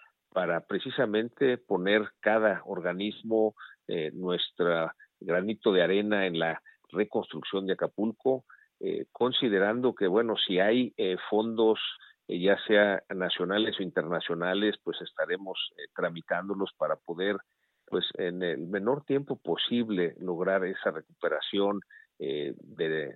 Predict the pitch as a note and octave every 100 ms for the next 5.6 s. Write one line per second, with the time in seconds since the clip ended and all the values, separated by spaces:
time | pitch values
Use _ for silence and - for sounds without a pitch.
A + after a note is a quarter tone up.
0 | - G#2 F#2+ D#2 D2 D2+ - F2+ D#2+ D#2+
1 | F2 D#2 G#2+ G#2+ A2 G#2 - F#2 - G2
2 | - E2+ D#2 D2+ E2 A2+ G#2 F#2 G2 -
3 | D2+ D#2+ - F#2+ G2 E2+ D#2+ D2+ D2 D#2+
4 | - E2+ E2+ F2+ F2 - D2+ D2+ D#2 _
5 | _ _ - C#2 - G2+